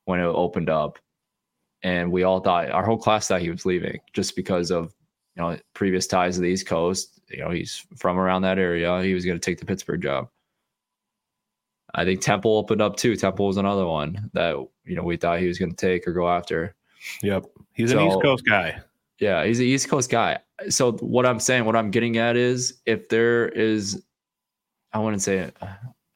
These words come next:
Speaker 1: It's hard, dude. It's hard to make predi-, predictions, but my prediction is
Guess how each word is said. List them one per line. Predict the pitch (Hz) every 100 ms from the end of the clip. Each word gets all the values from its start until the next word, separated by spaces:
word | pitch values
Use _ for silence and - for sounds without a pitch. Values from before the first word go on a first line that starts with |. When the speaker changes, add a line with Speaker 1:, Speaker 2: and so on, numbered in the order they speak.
| _ _ _ _ _ _ _ _ _ -
Speaker 1:
It's | 123
hard, | - 131 147 131
dude. | 120
It's | 110
hard | 127 143
to | 143
make | 131 123
predi-, | 113 107 107
predictions, | - 104 110 123 90 73 - - - - -
but | 104 95 - - _ _ _ _ _ _ _ _ _
my | 117 117 127
prediction | 131 120 117 113
is | 107 104